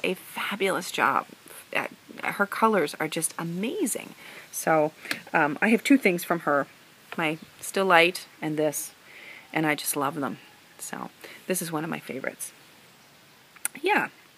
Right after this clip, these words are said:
that's pretty much what I've been up to. Uh, yeah.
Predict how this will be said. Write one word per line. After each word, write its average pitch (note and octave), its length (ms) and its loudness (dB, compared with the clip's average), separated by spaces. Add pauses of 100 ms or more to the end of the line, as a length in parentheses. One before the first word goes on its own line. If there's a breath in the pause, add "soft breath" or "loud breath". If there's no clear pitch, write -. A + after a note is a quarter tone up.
(200)
that's F#4 240 -2
pretty D#4 260 -2
much F#4+ 280 0
what C4+ 120 8
I've F4 140 2
been D4+ 120 2
up G#4 180 -2
to. D3 260 -4 (460 loud breath)
Uh, F3+ 360 4 (180)
yeah. F3+ 200 2